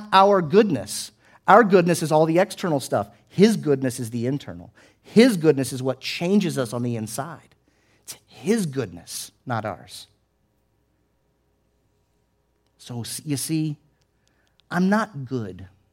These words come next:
I ought not to be described that way. But the Spirit of God moving through me makes agathos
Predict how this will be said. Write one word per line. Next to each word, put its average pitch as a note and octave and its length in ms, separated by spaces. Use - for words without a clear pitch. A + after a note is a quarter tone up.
I D#3 120
ought G3+ 200
not G3+ 340
to E3+ 60
be D3 180
described D#3 500
that G#2+ 180
way. F#2 300
But B2+ 120
the B2 80
Spirit E3 380
of C#3+ 100
God D3 280
moving C#3 280
through E3 320
me A#2 160
makes A2+ 340
agathos B2 720